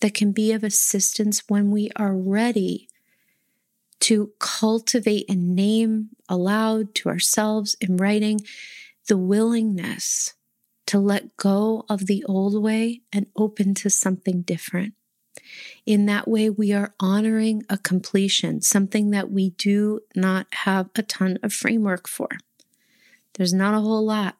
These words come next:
about honoring completions, right? There's not a huge level of systemic support around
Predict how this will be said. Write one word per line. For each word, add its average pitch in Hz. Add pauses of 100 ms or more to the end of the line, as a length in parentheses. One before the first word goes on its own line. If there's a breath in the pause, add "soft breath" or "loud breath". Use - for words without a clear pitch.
about 190
honoring 196
completions, 190
right? 185 (520 loud breath)
There's 185
not 196
a 202
huge 196
level 190 (500)
of 180
systemic 190
support - (480 loud breath)
around 196